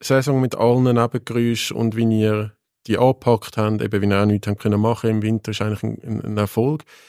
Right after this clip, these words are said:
Es ist ja doch aber in der Aussendarstellung haben wir dann schon irgendwann das Gefühl gehabt, du bist dort reingekommen, also man hat es auch so können beurteilen, du bist dort reingekommen und hast einfach mal all, alles auf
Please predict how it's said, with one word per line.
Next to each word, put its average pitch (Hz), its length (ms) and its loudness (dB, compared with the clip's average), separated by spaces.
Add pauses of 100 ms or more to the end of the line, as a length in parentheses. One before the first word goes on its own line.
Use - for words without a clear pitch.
Es - 60 -20
ist - 80 -6
ja 123 100 2
doch 147 240 4
aber 151 200 4
in - 60 -4
der - 160 -6
Aussendarstellung 156 1300 0
haben 131 140 2
wir 131 180 0 (160)
dann 123 220 0
schon 151 180 2
irgendwann 135 380 0
das - 120 -8
Gefühl 131 300 -2
gehabt, 123 400 2
du 123 40 0
bist 117 240 -4
dort 120 160 0
reingekommen, 131 540 2 (320)
also - 300 -2
man 87 100 0
hat 98 120 -2
es - 60 -2
auch 107 60 2
so 101 200 0
können 107 180 0
beurteilen, 110 500 0
du 110 80 -4
bist 104 160 -6
dort 110 140 -4
reingekommen 120 480 0 (340)
und 107 160 0
hast 107 140 2
einfach 110 240 0
mal 107 200 2
all, 110 380 0 (240)
alles 120 300 0
auf - 420 -6